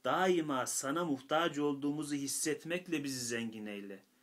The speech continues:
İşte asıl zenginlik bu. Allah'a muhtaç olduğunu hisseden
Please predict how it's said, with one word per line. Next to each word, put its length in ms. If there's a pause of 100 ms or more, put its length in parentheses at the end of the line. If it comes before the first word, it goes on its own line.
(280)
İşte 220
asıl 320
zenginlik 640
bu. 180 (580)
Allah'a 520
muhtaç 600
olduğunu 440
hisseden 720